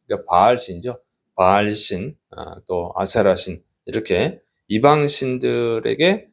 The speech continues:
에, 감사를 드렸다는 거죠. 그러니까 이방 신 앞에서, 바알 앞에서 감사 축제를 한 거죠. 자, 이스라엘의 이런 행위에 대해서 하나님은 그 음행의 죄다, 그러니까 고멜과 같이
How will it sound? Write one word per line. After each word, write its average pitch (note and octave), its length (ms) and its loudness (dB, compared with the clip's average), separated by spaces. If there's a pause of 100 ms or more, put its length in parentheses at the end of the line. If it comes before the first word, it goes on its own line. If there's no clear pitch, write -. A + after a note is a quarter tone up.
(260)
에, E2+ 400 -10 (680)
감사를 A2 500 2
드렸다는 F#2 480 -6
거죠. F2 220 -12 (100)
그러니까 - 120 -10
이방 G#2+ 340 -2
신 G2 360 -8
앞에서, F2+ 560 -8 (120)
바알 F#2+ 260 0
앞에서 F#2 560 -8 (320)
감사 F#2+ 400 -4
축제를 G2+ 400 -4
한 A2 140 -4
거죠. D#2 380 -6 (1160)
자, G#2 140 4
이스라엘의 B2 1040 4
이런 A#2+ 240 -2
행위에 C#3+ 340 -2
대해서 F#2+ 280 -6
하나님은 G#2 460 -4 (440)
그 - 260 -10
음행의 D3+ 480 4
죄다, E2 460 -10 (160)
그러니까 G2 240 -6
고멜과 G2+ 440 -2
같이 E3 460 -2